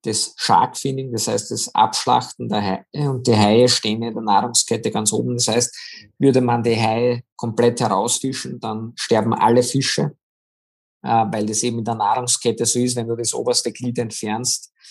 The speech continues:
ähm, sterben auch die Glieder darunter. Wir haben dann generell die Überfischung als riesengroßes Problem, über das leider keiner spricht.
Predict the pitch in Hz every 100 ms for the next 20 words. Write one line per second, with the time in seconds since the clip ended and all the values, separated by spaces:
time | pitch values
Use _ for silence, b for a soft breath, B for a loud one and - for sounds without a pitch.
0 | B B _ 117 113 120 120 110 104 120
1 | 117 117 - - 123 123 117 113 113 135
2 | - 143 139 B B B 117 110 110 117
3 | 110 113 131 139 131 127 131 117 120 -
4 | 135 - 135 127 120 120 131 135 123 123
5 | 110 117 127 - 117 107 110 120 117 117
6 | 110 110 117 - 107 110 - - 143 180
7 | -